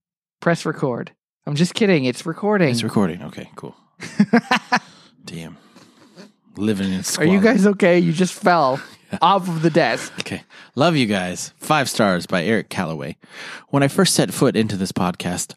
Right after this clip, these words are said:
Speaker 2: I loved it. All the humor. There was a time where I was depressed and heard your podcast and I chewed up and almost died of laughter.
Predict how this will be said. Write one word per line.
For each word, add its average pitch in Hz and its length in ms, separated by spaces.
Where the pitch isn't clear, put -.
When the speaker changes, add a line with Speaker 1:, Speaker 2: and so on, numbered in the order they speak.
Speaker 2:
I 95 60
loved 92 300
it. 67 140
All 135 140
the 135 100
humor. 143 720
There 101 140
was 104 180
a 101 60
time 131 600
where 104 120
I 90 120
was 101 180
depressed 135 480
and 95 200
heard 104 200
your 101 60
podcast 95 600
and 90 140
I 92 80
chewed - 260
up 95 200
and 73 100
almost 95 340
died 80 200
of 78 80
laughter. - 440